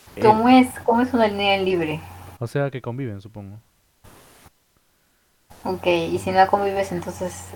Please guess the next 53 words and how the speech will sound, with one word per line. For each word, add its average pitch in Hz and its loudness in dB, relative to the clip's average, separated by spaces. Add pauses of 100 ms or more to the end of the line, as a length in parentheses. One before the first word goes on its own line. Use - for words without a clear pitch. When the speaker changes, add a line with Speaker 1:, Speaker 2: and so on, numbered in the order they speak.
Speaker 1:
estás 170 2
soltero. - -2 (1000)
Speaker 2:
No. 98 -16
Speaker 1:
Porque 175 4
lo 143 -2
dice 151 -2
mi 180 0
D 151 2
N 135 -4
I. 123 -6 (500)
Porque 170 -2
mi 156 0
D 147 2
N 151 0
I 180 0
lo 196 2
dice. 139 -2
Speaker 2:
<laughs> - -16 (1600)
No, - -20
no 110 -18
sé, - -20 (160)
no 113 -20
sé. - -12 (1300)
<laughs> - -
El 131 -2
setenta 123 -4
y 143 -2
uno 190 -4 (140)
por 120 -4
ciento 156 -6 (120)
tiene - -4
Speaker 1:
Ya. 113 0
Speaker 2:
hijos 123 -6 (640)
entre 113 -6
un 123 -6
promedio 123 -4
de 107 0
dos 110 -2
punto 123 -10
cero 104 -8
cuatro. 98 -8
O - -16
sea, - -14
tiene 104 -10
un 110 -12
promedio 101 -12
de 95 -14
un, 101 -20
dos 104 -18
hijos 135 -12
y 98 -10
un 95 -12
pedacito. - -14